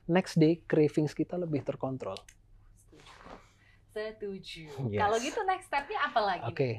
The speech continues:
Speaker 1: empat ya sudah ya.
Speaker 2: Tadi sudah empat.
Speaker 1: Oke, yang kelima adalah mengurangi asupan stimulan seperti kafein atau nikotin menjelang jam-jam tidur.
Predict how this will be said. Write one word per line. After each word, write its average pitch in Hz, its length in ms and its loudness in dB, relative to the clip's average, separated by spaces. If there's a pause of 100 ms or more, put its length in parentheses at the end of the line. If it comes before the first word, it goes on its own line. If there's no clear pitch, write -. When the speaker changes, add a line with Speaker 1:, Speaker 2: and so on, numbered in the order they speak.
Speaker 1:
empat 190 240 6
ya 175 120 10
sudah 180 240 8
ya. 151 160 6
Speaker 2:
Tadi 247 160 4
sudah 254 300 0
empat. - 220 -4
Speaker 1:
Oke, 123 180 6
yang 135 180 10
kelima 160 440 12
adalah 147 560 8
mengurangi 156 960 6
asupan 131 640 2
stimulan 139 600 2
seperti - 380 -6
kafein 117 580 -4
atau - 220 -12
nikotin 113 540 0 (420)
menjelang 156 800 8 (160)
jam-jam 120 500 2
tidur. 113 380 -2